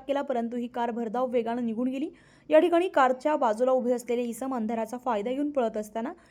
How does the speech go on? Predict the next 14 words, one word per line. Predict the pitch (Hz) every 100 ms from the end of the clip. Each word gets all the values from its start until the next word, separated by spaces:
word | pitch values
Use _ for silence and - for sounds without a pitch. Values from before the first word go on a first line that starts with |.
| - -
सहाय्यक | 320 294 311 339
पोलीस | 302 285 311
निरीक्षक | 320 285 - 294
सुयोग | 294 269 254
वायकर, | 240 220 220 262
पोलीस | 254 233 226 233
हवालदार | 220 233
विनोद | 233 208 208
लखन | 202 202 202 190 190 _ _ _
आणि | - 226 254
टीम | 262 302
यांनी | 262 226 262 294 _ _ -
पाठलाग | 254 247 254 320 330
करून | 302 285 320